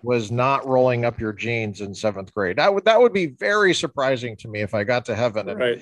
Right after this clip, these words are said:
Speaker 2: right.
Speaker 1: and it
Speaker 2: Or you're
Speaker 1: turned
Speaker 2: just
Speaker 1: out
Speaker 2: looking at that
Speaker 1: everybody
Speaker 2: list,
Speaker 1: had
Speaker 2: you're like, "Oh, thank you for forgiving." Thank, wait, what?
Speaker 1: all the
Speaker 2: You
Speaker 1: angels had their arms crossed and they all had their,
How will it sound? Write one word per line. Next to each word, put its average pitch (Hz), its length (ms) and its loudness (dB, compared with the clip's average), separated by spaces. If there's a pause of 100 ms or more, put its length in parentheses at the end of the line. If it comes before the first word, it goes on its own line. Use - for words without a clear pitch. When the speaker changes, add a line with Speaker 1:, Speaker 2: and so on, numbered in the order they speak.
Speaker 2:
right. 120 360 -4
Speaker 1:
and 131 220 4
it 156 100 0
Speaker 2:
Or 185 80 8
you're 214 140 6
Speaker 1:
turned - 20 -
Speaker 2:
just 139 100 4
Speaker 1:
out 165 280 2
Speaker 2:
looking 185 120 6
at 170 40 0
that 180 80 6
Speaker 1:
everybody 170 160 4
Speaker 2:
list, 165 180 6
Speaker 1:
had 147 100 -4
Speaker 2:
you're 156 80 4
like, 151 240 2
"Oh, 175 200 2
thank 190 260 -2
you 190 80 -4
for 185 140 -4
forgiving." 160 400 -2
Thank, 180 160 -6
wait, 123 200 -6
what? 175 240 -6 (200)
Speaker 1:
all 170 200 6
the 180 80 4
Speaker 2:
You 143 60 -2
Speaker 1:
angels 180 340 2
had 160 200 2
their - 180 4
arms 147 340 2
crossed 131 640 -2
and 127 180 -8
they 156 140 2
all 156 180 2
had 135 240 -4
their, 135 360 -2